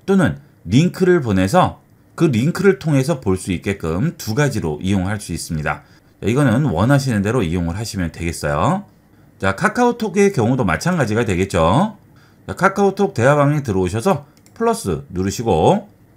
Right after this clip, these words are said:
앨범 들어가신 다음 지금 그 영상 선택하시고 전송 버튼 누르시면 바로 영상이 전송이 되겠죠. 자, 카카오톡은 기본적으로 영상의 경우에는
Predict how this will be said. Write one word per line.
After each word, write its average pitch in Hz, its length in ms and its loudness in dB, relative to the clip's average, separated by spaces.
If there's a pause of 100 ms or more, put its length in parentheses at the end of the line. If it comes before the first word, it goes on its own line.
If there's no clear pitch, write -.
(100)
앨범 113 600 2
들어가신 95 480 0
다음 113 300 2 (300)
지금 120 300 0
그 110 160 -2
영상 87 460 -2 (340)
선택하시고 143 960 -4 (220)
전송 120 460 0
버튼 98 340 -2
누르시면 101 520 -2 (220)
바로 - 460 0
영상이 87 480 -2
전송이 85 460 -4
되겠죠. 78 720 -4 (460)
자, 131 80 -8
카카오톡은 170 840 0
기본적으로 110 840 0 (300)
영상의 147 540 2
경우에는 95 600 0